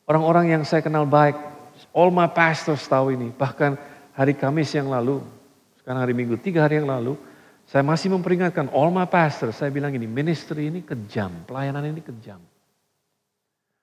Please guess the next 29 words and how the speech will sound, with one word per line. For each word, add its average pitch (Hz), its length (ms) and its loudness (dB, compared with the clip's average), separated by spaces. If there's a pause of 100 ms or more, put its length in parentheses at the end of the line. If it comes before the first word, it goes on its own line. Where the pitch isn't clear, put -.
(160)
Karena 139 160 -2
begitu 131 400 0
ketahuan 160 640 0
kau 160 80 -6
berbuat 120 480 -2
salah, 117 320 -4
begitu 139 320 -2
ketahuan 147 560 -4
kau 127 160 -8
selingkuh 139 640 -4
atau 113 160 -8
punya 123 240 -6
affair, 110 480 -6 (640)
finito, 151 460 -2 (320)
selesai. 113 400 -6 (1800)
Kau 139 140 -4
nggak 120 160 2
ada 117 100 0
yang 110 140 0
ngundang 165 340 -2
kau 165 160 0
lagi, 160 380 -2
kau 127 100 -2
akan 120 160 -6
diomongin 123 480 -4
sama 151 240 -6
orang 151 480 -4
dan 107 140 -12
lain 123 200 -6